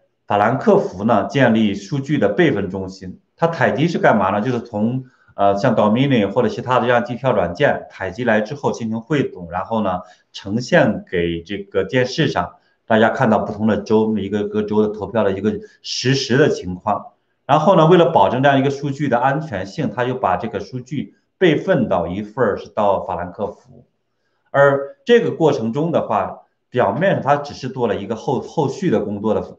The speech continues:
这样的一个处理，但事实上呢，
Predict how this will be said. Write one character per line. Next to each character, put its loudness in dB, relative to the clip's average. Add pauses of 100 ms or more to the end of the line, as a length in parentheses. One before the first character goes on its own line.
这 -2
样 0
的 -6
一 -10
个 -2
处 -8
理， -10 (180)
但 2
事 2
实 -4
上 2
呢， 0